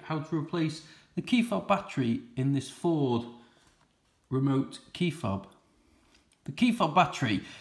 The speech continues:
is situated in this half of the key fob. So what we need to do, we need to split the key fob in two to access the battery. Right, what we need to do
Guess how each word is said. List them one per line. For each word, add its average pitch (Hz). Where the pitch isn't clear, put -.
is -
situated 156
in 165
this 170
half 131
of 117
the 117
key 131
fob. 104
So -
what 143
we 147
need 151
to 151
do, 120
we 107
need 113
to 117
split -
the 143
key 147
fob 131
in 196
two 117
to -
access -
the 143
battery. 107
Right, 131
what 175
we 180
need 190
to -
do 151